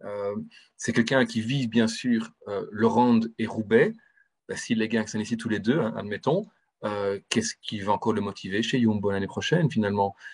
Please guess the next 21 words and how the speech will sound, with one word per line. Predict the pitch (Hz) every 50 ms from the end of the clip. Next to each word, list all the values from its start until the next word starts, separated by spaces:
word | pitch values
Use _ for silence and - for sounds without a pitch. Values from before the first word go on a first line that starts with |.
| - _ _ -
Et | 98 -
peut-être | - 107 - - 135 160 156
qu'il | - 127 120 123 131 120 110
aura | 104 - 113 110
à | -
ce | _ -
moment-là | 101 98 113 139 160
d'autres | 139 117 104 123 131 135 131 117 - - 123 113 107 107
envies, | 113 110 104 110 127
d'autres | 123 131 117 - 117 110
ambitions, | 107 104 101 104 - - - 117 120 135 156 151
peut-être | - - - - 110 104
des | 107 107
courses | - - 120 117 107
d'une | 107 104
semaine, | 107 - 110 104 101 107 120 147 170 156
peut-être | - 110 - 123 113
des | 95 104
grands | 92 - 104 104 98
tours, | - - 120 139 160 143 117
euh, | 107 101 101